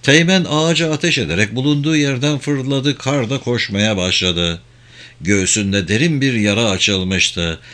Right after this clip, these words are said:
Ama yüzü buz gibi oluncaya dek ne bir şey düşündü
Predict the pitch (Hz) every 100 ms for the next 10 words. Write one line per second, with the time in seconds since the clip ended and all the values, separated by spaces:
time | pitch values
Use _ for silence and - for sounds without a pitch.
0 | - - 160 208 151 156 151 175 135 196
1 | 170 127 123 131 117 135 139 87 85 85
2 | 101 104 147 156 147 165 160 147 139 160
3 | 147 151 147